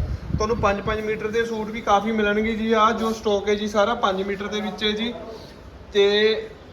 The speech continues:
ਰੇਟ ਕੀ ਹੈ ਜੀ? ਪੰਜਾਹ ਰੁਪਏ ਮੀਟਰ। ਪ੍ਰਿੰਸੈਸ ਦੇ ਪਲੇਨ ਫੈਬਰਿਕ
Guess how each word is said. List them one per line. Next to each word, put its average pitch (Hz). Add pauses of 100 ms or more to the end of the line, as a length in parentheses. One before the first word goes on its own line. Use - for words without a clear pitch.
(260)
ਰੇਟ 202
ਕੀ 214
ਹੈ 226
ਜੀ? 233
ਪੰਜਾਹ 208
ਰੁਪਏ 226
ਮੀਟਰ। 170 (580)
ਪ੍ਰਿੰਸੈਸ 202
ਦੇ 226
ਪਲੇਨ 214
ਫੈਬਰਿਕ 233